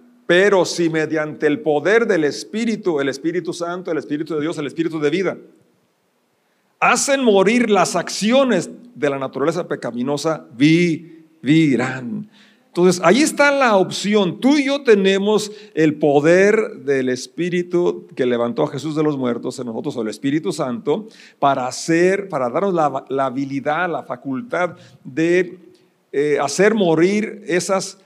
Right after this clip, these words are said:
eh, tendencias de la naturaleza pecaminosa que están en nosotros,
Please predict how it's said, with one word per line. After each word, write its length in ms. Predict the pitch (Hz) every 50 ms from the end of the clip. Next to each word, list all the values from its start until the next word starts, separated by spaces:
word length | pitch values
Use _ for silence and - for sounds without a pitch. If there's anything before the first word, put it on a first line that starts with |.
| _ _ _ _ _ -
eh, 220 | - 107 127 151
tendencias 800 | 151 - 175 165 160 156 151 202 214 240 240 - - 226 226 214 190
de 80 | 170
la 80 | 151 147
naturaleza 460 | 147 143 - - 147 165 185 - 208
pecaminosa 720 | 214 - 160 - 160 143 147 151 160 185 175 196 180 -
que 100 | - 165
están 760 | 147 - - - - - 185 185 196 208 214 220 240 240 - - _ -
en 160 | 139 151 139
nosotros, 720 | 139 139 135 - - 208 202 202 208 196 214 - - -